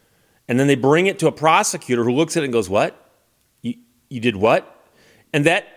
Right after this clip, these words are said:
is pretty much what happened here. So I've seen cases before where police have gone a little bit too far,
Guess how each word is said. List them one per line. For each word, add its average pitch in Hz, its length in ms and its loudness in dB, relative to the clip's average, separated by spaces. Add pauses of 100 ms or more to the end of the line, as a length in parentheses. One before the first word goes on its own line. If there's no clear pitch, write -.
(140)
is 165 160 0
pretty 147 240 -2
much 131 220 0
what 123 100 -2
happened 104 240 -6
here. 82 160 -20 (1000)
So - 300 -4
I've 135 200 0
seen 226 340 -2
cases 202 400 -2
before 104 400 -10 (800)
where 147 380 2 (320)
police 165 600 0
have 151 160 -2
gone 143 380 -2
a 156 40 0
little 440 400 2
bit 370 200 -6
too 240 160 0
far, 147 400 -4